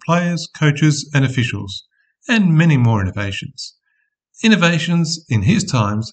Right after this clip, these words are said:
that are still with us today. And let's not forget, also getting match reports to the Saturday afternoon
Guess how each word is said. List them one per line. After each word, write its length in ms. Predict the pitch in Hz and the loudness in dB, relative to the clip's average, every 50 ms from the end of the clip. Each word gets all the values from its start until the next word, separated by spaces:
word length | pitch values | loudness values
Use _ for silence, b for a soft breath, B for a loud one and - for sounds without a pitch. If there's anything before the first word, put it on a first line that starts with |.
| _ - | _ -8
that 100 | 120 104 | -8 -6
are 60 | 92 | -6
still 300 | 92 - - 151 151 143 | -8 -6 -2 0 2 2
with 140 | 127 117 - | 2 0 -2
us 180 | 123 123 120 - | -2 -4 -6 -6
today. 420 | - 113 110 101 95 87 80 - _ _ _ _ _ - | -6 -4 -4 -2 -2 -4 -8 -12 _ _ _ _ _ -2
And 400 | 220 170 123 135 190 196 - - _ _ - | 0 0 2 0 -2 -4 -6 -12 _ _ -6
let's 200 | 311 - - - | -6 -6 -4 -4
not 160 | 185 - - | -4 -2 -2
forget, 300 | 131 123 180 170 120 - - - _ _ _ _ _ _ _ - | -2 -2 -2 -2 -4 -6 -10 -16 _ _ _ _ _ _ _ -6
also 300 | 233 - - 139 107 98 | -4 -2 0 -2 -2 -2
getting 280 | - 113 107 98 95 | -2 -2 -2 0 0
match 240 | 104 147 175 - - | 0 0 0 0 -2
reports 480 | 151 - - 107 101 110 - - - - | -4 -4 -2 -4 -4 -4 -6 -8 -10 -6
to 120 | - 117 | -6 -4
the 120 | 95 95 | -4 -4
Saturday 440 | - - - 160 160 156 156 156 147 | -4 -2 0 0 0 2 2 2 2
afternoon 540 | 135 135 139 135 - 151 135 131 131 131 135 | 2 2 0 0 0 0 0 0 0 -2 -4